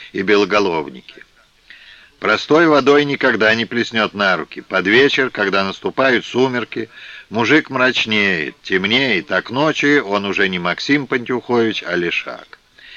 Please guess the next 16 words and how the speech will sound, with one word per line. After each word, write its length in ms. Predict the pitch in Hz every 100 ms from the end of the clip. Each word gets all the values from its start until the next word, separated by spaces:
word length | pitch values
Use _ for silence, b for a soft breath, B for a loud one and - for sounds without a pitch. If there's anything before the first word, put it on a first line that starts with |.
| B B B B B -
И 100 | 98
тогда 360 | 131 123 175 185
для 180 | 170
Демки 380 | 139 151 180 156
настают 540 | 165 156 - 147 151 143
мучительные 760 | 143 - 175 156 160 151 139
часы 400 | - 131 - 156
бдения 480 | 104 101 131 135 127
у 120 | 117
костра. 680 | 104 104 - - 131 - - B B B B
Максим 460 | - 107 - 175 160
Пантюхович 800 | 160 139 143 - 156 151 143 127
не 100 | 131
дает 380 | 131 135 143 123
ему 240 | 123 120
спать, 460 | - 110 107 104